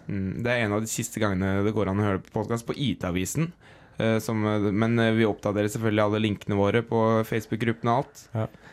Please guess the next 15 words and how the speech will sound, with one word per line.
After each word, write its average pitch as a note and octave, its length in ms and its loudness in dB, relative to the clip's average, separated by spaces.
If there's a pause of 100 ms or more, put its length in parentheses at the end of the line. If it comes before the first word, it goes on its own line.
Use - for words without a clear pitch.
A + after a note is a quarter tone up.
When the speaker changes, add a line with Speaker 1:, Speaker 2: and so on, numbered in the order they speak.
(120)
Speaker 2:
W C3+ 160 4
W D3+ 80 6
W C3+ 300 6
I B2+ 40 4
T A2+ 120 0
avisen A2+ 560 2 (100)
dot A2 340 -4
N G#2 200 2
O C3+ 100 2
slash - 480 -4
freecast C#3+ 720 -2
slash - 500 -4
åtte G2 400 0
null F#2+ 180 4
fire. F#2 520 0